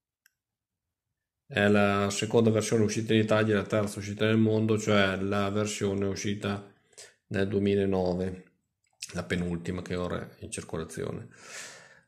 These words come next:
Eh, è piuttosto facile perché, eh, la Toyota ha studiato bene alcune cose e vedremo,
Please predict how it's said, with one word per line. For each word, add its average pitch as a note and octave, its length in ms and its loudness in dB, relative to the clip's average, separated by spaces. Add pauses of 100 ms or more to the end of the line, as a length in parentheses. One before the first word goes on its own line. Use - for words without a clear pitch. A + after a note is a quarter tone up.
(140)
Eh, G2+ 640 0
è A#2+ 160 -2
piuttosto A#2+ 400 4
facile A#2 560 4
perché, G#2+ 600 2
eh, G#2 120 -4
la F#2 680 -2
Toyota G#2 300 0
ha - 20 -2
studiato G2+ 600 -2
bene G2 320 0
alcune G2+ 280 0
cose F#2 440 -4
e F#2+ 40 -2
vedremo, F#2 680 -6